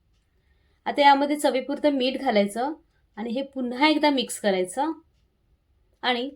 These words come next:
थोडं थोडं पाणी घालून हे पीठ मळून घ्यायचं. आता हे पीठ जेवढं घट्ट मळता येईल तेवढं घट्ट मळायचं आहे, त्यामुळे पाण्याचा वापर हा थोडा थोडाच करायचा आहे.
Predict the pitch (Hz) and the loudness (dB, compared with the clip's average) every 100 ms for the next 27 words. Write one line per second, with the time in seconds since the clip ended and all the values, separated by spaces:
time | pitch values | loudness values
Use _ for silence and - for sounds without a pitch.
0 | _ _ _ _ _ _ 294 320 339 320 | _ _ _ _ _ _ 4 6 6 6
1 | 302 277 233 247 262 208 262 277 _ 233 | 6 4 2 2 2 2 -2 -8 _ -10
2 | 220 269 277 254 220 214 170 160 - 165 | -6 -6 -2 -2 0 0 0 -2 -10 -14
3 | - _ _ _ _ _ _ _ _ _ | -16 _ _ _ _ _ _ _ _ _
4 | 233 330 339 349 339 285 294 - _ - | 2 8 10 10 8 6 6 -2 _ -4
5 | 214 254 285 330 339 - - 330 320 269 | 6 8 10 10 8 6 6 8 10 8
6 | 262 247 269 294 262 262 285 254 - 254 | 8 6 6 4 6 6 6 4 4 2
7 | 247 214 208 208 226 233 233 247 254 247 | 4 4 4 2 2 0 2 2 6 6
8 | 226 247 294 285 277 247 247 262 262 233 | 6 2 6 6 6 2 0 -2 0 2
9 | 233 254 254 262 - 220 196 208 196 214 | 2 4 4 4 2 2 2 0 -2 -2